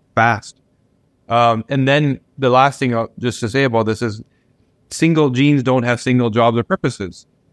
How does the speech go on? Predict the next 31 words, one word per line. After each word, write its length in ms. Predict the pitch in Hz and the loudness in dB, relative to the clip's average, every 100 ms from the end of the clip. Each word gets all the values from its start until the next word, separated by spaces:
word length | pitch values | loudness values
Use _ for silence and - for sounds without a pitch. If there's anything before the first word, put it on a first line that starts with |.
| _ _ - | _ _ -6
And 140 | 131 | -2
so 80 | 135 | 0
you 160 | 135 135 | 2 2
also 240 | 151 160 | 2 0
have 80 | 143 | 0
to 80 | 131 | -2
think 200 | 131 123 | -2 0
a 40 | |
little 180 | 131 180 | 0 2
bit 140 | 151 | 2
more 140 | 127 117 | 0 0
functionally, 360 | 117 113 - | -2 -2 -2
because 320 | 127 120 117 - _ _ _ - _ | -4 -4 -6 -8 _ _ _ -20 _
if 200 | 170 - | -4 0
you 100 | 135 | -2
speed 280 | - 165 160 | -2 0 2
up 140 | 156 | 2
or 80 | 143 | -2
slow 240 | - 143 | -2 -2
down 240 | 139 131 123 | 0 -2 -2
compt, 400 | - 160 139 _ _ _ _ _ - | 2 2 2 _ _ _ _ _ -4
it 120 | 135 | 2
also 280 | 156 - 160 | 2 2 -2
clears 300 | - 156 151 | 0 2 2
your 120 | 139 | 2
neurochemicals. 840 | 131 170 - 120 104 - 90 - - _ _ _ _ _ _ _ _ | 2 0 -2 -4 -4 -8 -14 -16 -20 _ _ _ _ _ _ _ _
It 120 | 131 131 | 0 0
also 240 | 147 - | 2 -2
clears 280 | - 147 143 | 2 2 2
your 100 | 127 | 0
hormones. 680 | - 175 156 98 101 - | 2 2 2 0 -6 -18